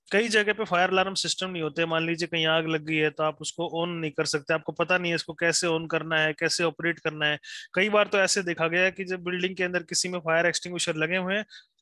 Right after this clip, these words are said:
आग लगी और आपको पता नहीं है, अभाव है, आपने फायर एक्सटिंग्विशर उठाया और आग के अंदर फेंक दिया, उससे आग नहीं बुझने वाली है, आपको पता नहीं है। तो बहुत सारे केस ऐसे हैं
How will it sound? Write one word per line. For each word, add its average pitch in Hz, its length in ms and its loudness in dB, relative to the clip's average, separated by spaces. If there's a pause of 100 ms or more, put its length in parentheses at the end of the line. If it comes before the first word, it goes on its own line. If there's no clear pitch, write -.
(260)
आग 180 180 4
लगी 180 320 2
और 175 200 0
आपको 165 260 0
पता 175 300 -2
नहीं 190 140 -6
है, 202 60 -2
अभाव 160 460 4
है, 196 160 2
आपने 180 400 -2
फायर 180 420 2
एक्सटिंग्विशर 196 440 -2
उठाया 185 260 2
और 196 100 4
आग 170 280 4
के 180 80 -2
अंदर 175 180 -2
फेंक 143 320 -4
दिया, 135 160 -4
उससे 156 280 0
आग 170 180 4
नहीं 175 140 -2
बुझने 131 260 -6
वाली 123 260 -4
है, 107 60 -14 (460)
आपको 151 220 0
पता 190 280 2
नहीं 175 160 0
है। 127 160 -8 (100)
तो 127 80 -10
बहुत 135 300 0
सारे 190 200 4
केस 185 240 -2
ऐसे 170 240 0
हैं 120 180 -8